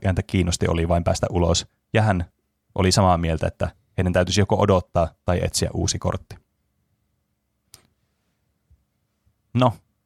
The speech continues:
joka tapauksessa ehkä toinen näistä vaihtoehdoista olisikin käytännöllinen tilanteeseen nähden, sillä näistä speakereistä he kuulivat ilmoituksen iskuryhmästä, joka tulisi paikalle.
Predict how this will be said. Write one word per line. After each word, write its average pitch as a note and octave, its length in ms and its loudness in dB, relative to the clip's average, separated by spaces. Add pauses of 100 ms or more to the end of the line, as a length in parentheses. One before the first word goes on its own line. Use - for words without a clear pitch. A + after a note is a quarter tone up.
joka C#3 180 2
tapauksessa A2+ 520 0 (600)
ehkä G#2 200 2
toinen A2+ 280 4
näistä G#2+ 260 2
vaihtoehdoista G#2 540 2
olisikin G#2+ 440 2 (220)
käytännöllinen E2+ 640 0
tilanteeseen F#2 540 0
nähden, F2+ 360 -4 (480)
sillä F#2 300 2 (540)
näistä G2 260 -2
speakereistä F#2 720 2 (260)
he G#2 60 0
kuulivat G2+ 380 4
ilmoituksen G2 600 2
iskuryhmästä, F2+ 680 0
joka E2+ 220 0
tulisi - 240 0
paikalle. - 540 -4